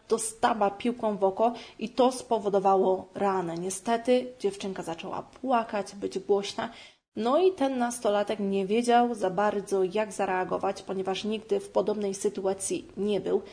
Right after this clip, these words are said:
Sam był jedynakiem. Był zresztą sam w domu tego dnia, więc zaciągnął dziewczynkę do domu. Podobno ciągnął ją przez trawę i ziemię. Jednak w domu ta nadal się nie uspokajała,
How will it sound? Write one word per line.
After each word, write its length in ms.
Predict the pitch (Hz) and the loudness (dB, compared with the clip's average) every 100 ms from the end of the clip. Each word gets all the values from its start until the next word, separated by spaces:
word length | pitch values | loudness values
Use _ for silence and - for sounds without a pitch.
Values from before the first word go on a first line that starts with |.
| - | -20
Sam 280 | - 202 185 | -6 -2 0
był 180 | 180 180 | 0 0
jedynakiem. 680 | 208 214 196 170 190 180 180 | 0 0 -2 -4 -8 -8 0
Był 160 | 214 | 2
zresztą 400 | 190 240 - 196 | 4 0 -2 -6
sam 260 | 185 185 180 | -6 -6 -6
w 120 | - | -2
domu 300 | 233 294 190 | 2 2 2
tego 300 | 185 175 - | -4 -6 -8
dnia, 340 | - - 220 247 - _ _ - | -10 -10 -10 -10 -18 _ _ 0
więc 300 | 226 247 - - - | 2 2 0 -8 -8
zaciągnął 680 | 190 226 233 269 240 220 | 0 0 2 -2 0 0
dziewczynkę 380 | 196 - 220 220 | -2 -6 -6 0
do 120 | 220 | 0
domu. 340 | 196 185 185 190 | 2 2 0 -2
Podobno 380 | 190 185 185 | 0 0 -2
ciągnął 580 | 185 - 226 208 196 185 | -2 0 2 2 0 0
ją 180 | 196 190 | 0 0
przez 300 | - 190 - | -2 -4 -4
trawę 360 | 208 190 185 190 | -2 0 2 0
i 80 | |
ziemię. 440 | 190 170 196 214 247 - - - _ _ _ _ 240 | -2 -6 -2 -4 -4 -10 -18 -20 _ _ _ _ 4
Jednak 300 | 254 269 190 | 6 4 0
w 80 | |
domu 540 | 180 233 254 269 302 320 - _ | 2 6 6 4 2 -2 -12 _
ta 260 | 240 233 208 | 4 4 2
nadal 380 | 202 190 196 190 | -2 0 0 -2
się 220 | - 196 | -4 -4
nie 200 | 196 220 | -4 -6
uspokajała, 1000 | 226 - - 202 202 190 180 175 190 | -12 -10 -8 -4 -2 -2 0 -2 -4